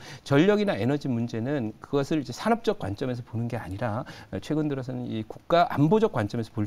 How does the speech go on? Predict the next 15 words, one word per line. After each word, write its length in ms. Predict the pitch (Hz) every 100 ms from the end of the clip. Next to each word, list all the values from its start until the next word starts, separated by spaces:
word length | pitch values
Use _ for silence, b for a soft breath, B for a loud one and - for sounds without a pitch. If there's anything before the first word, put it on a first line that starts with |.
| 104
때 220 | 101 127
당연히 300 | - 107 123
미국 260 | 113 127 139
수주 200 | 123 117
가능성이 320 | 104 - 110
높다 180 | 95 120
이렇게 180 | 127
보고요. 460 | 110 120 131 104 131 B B B
뭐 100 | -
기술력이 400 | - - 190 165
좋아도 600 | - 117 139 127 110 127 -
국가 260 | - 185
안보를 300 | 180 165 156
우리가 220 | 143 113 117
폴란드에 680 | - 160 151 123 120 113